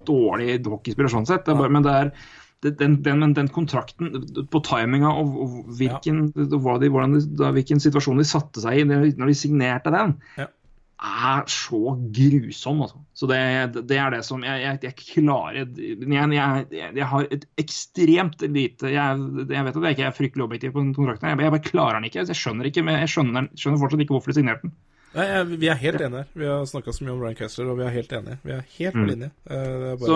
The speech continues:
Speaker 1: jeg, jeg er helt enig med det du sier i forhold til verdi, men det er bare, det, det, det er bare noe med når den ble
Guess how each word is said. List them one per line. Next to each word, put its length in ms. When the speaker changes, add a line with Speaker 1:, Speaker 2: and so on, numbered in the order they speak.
Speaker 1:
jeg, 140
jeg 180
er 60
helt 260
enig 160
med 140
det 80
du 80
sier 180
i 60
forhold 240
til 80
verdi, 180
men 160
det 60
er 80
bare, 180
det, 140
det, 220
det 80
er 80
bare 180
noe 140
med 260
når 400
den 160
ble 160